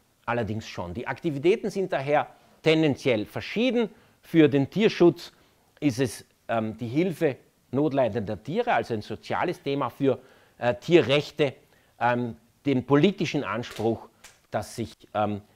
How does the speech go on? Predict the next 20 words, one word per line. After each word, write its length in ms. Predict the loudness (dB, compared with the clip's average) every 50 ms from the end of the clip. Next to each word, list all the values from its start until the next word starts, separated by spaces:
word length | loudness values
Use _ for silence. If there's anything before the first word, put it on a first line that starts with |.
| _ _
hier 340 | -4 0 0 0 0 -2 -4 -6
etwas 380 | -4 -4 -4 -4 -6 -6 -6 -2
grundsätzlich 600 | 0 2 4 2 2 0 -4 -6 -6 -4 -6 -4
am 80 | -4
gesellschaftlichen 720 | -6 -6 -4 -4 -4 -4 -4 -6 -10 -10 -8 -8 -6 -8
Status 580 | -8 -8 -8 -6 -6 -6 -4 -6 -6 -6 -8 -14 _ _ _ _ -10
ändern 400 | -6 -4 -4 -4 -4 -6 -8 -10
soll. 280 | -12 -14 -14 -16 -16 -20 _ _ _ _ _ _ _ _ _ _ _ _ _ _ _ -20 _ _ _ _ _ _
Die 120 | -10 -4 0
Ethik 460 | 0 0 0 0 -2 -4 -4 -6 -18 _ _ _ _ _ _ _ _ _
wird 180 | -6 -4 -4 -2
bei 120 | -2 -2
Tierschutz 420 | 0 0 0 0 2 0 -2 -2 -2
so 100 | -4 -4
verstanden, 460 | -4 -6 -4 -2 -2 -2 -2 -2 -4
dass 200 | -4 -4 -4 -6
ich 140 | -6 -4 -4
an 100 | -4 -4
das 200 | -4 -8 -6 -2
Gute 480 | 2 2 2 2 2 0 0 0 0